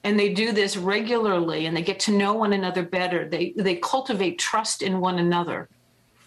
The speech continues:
And then as they've been meeting week after week, Tolkien decides, "Hey, you know what? I've been working on this poem. Maybe I should share it with Lewis and just see what he thinks." So he takes a risk.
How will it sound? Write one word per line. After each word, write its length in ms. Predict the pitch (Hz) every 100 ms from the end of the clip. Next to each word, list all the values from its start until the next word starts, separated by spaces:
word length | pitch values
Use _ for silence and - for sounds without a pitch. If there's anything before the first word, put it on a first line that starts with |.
| - -
And 200 | 214 214
then 280 | 233 240 233 - - - - -
as 360 | 220 269 359 311
they've 140 | 254
been 200 | 220 220
meeting 340 | 226 233 180
week 240 | 190 220 226
after 380 | 220 - 247 226
week, 500 | 165 165 170 - - - _ _
Tolkien 600 | - - 440 - 240 202
decides, 540 | 180 175 190 170 170 175
"Hey, 340 | - 285 233
you 100 | 190
know 160 | 190 185
what? 360 | 196 262 - - _ _ _ -
I've 100 | 240
been 160 | 247 233
working 320 | 302 - 359
on 100 | 359
this 200 | 262 -
poem. 600 | - - 320 269 135 180 - _ _ _ _ _ - -
Maybe 280 | 214 254 302
I 100 | 311
should 220 | - 226
share 460 | - - 254 277 285
it 160 | 220
with 160 | 208 202
Lewis 540 | 208 262 233 165 -
and 100 | 202
just 220 | 208 214
see 120 | - 254
what 160 | 240
he 80 | 202
thinks." 520 | - - 311 - -
So 80 | 226
he 120 | 262
takes 300 | 277 330 -
a 80 | 202
risk. 580 | 190 208 139 - -